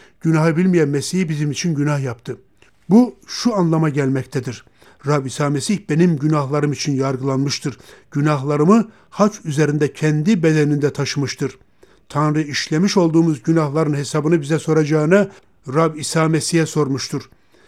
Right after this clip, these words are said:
İsa Mesih'ten önce yaşamış Tanrı peygamberi Mesih'le ilgili olarak ölüm acılarının onu sardığını ve cehennem ağrılarının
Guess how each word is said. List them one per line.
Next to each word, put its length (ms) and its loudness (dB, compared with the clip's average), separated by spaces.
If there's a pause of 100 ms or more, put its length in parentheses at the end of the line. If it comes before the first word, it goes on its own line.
(200)
İsa 320 2
Mesih'ten 480 2
önce 220 4
yaşamış 440 2
Tanrı 280 0
peygamberi 680 2 (220)
Mesih'le 440 0
ilgili 340 -2
olarak 420 2 (320)
ölüm 380 4
acılarının 800 2 (380)
onu 220 4
sardığını 760 2 (360)
ve 180 0
cehennem 680 2
ağrılarının 920 2